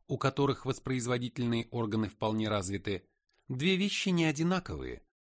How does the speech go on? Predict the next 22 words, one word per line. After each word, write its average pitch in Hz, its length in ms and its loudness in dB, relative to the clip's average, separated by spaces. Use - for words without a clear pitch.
Однако 87 560 -4
эти 82 220 -8
две 76 180 -8
категории 78 560 -10
фактов - 440 -4
в 107 80 -8
значительной 175 640 2
мере 135 240 2
параллельны. 147 640 -4
Нечто 98 500 0
аналогичное 120 880 -2
наблюдается 175 640 2
и 131 180 -4
относительно 127 680 -4
прививки. - 600 -6
Так, 190 320 -2
Туэн 202 340 4
нашёл, 92 520 -2
что - 220 -2
три 101 220 0
вида 113 240 -2
рабиния, 101 640 0